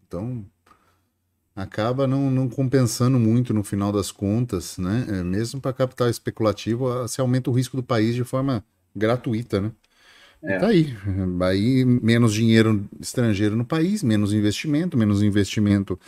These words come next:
Speaker 1: menos economia, e fica essa economia estagnada que tá aí, assim, a economia real do Brasil tá estagnada, tá parada,
Speaker 2: E já
Speaker 1: né?
Speaker 2: tem
Speaker 1: Eu
Speaker 2: muitos
Speaker 1: converso
Speaker 2: anos, né?
Speaker 1: É, assim, a pandemia deu uma batida, né? E aí deu aquele boom depois de reabrir tudo,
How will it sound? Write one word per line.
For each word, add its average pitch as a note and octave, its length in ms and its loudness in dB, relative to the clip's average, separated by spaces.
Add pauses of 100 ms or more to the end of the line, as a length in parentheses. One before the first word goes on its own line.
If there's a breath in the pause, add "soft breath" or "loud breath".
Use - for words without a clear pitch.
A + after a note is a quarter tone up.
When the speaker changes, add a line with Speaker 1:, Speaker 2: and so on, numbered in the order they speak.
(680 loud breath)
Speaker 1:
menos A2+ 320 6
economia, C#3+ 640 6
e - 20 2
fica A#3+ 280 0
essa A#3 160 0
economia G#3+ 440 6
estagnada G3 760 4
que - 100 -10
tá B2 140 4
aí, A2 260 6
assim, A2+ 220 2
a G#2 40 4
economia G#2 460 4
real A2+ 340 4
do A#2+ 120 4
Brasil G#2 420 4
tá A#3 140 -2
estagnada, B2+ 760 2
tá E2+ 220 -10 (160)
parada, G2+ 560 0 (480 soft breath)
Speaker 2:
E A#2+ 60 -12
já C#3+ 80 -2
Speaker 1:
né? G#2 80 4
Speaker 2:
tem - 80 6
Speaker 1:
Eu - 40 2
Speaker 2:
muitos G2 160 0
Speaker 1:
converso A#2+ 220 2
Speaker 2:
anos, C3+ 320 0
né? C3+ 240 -6 (640 soft breath)
Speaker 1:
É, - 720 -4
assim, B2 420 4 (240)
a A2+ 40 -6
pandemia D#3 500 6
deu B2 160 8
uma G#3 160 6
batida, A2 760 0
né? B2+ 240 2
E G2 80 4
aí G#2+ 140 4
deu C#3 140 6
aquele C#3+ 240 2
boom A#2 320 4
depois A2 400 6
de G2+ 80 2
reabrir G#2 420 4
tudo, C4+ 420 4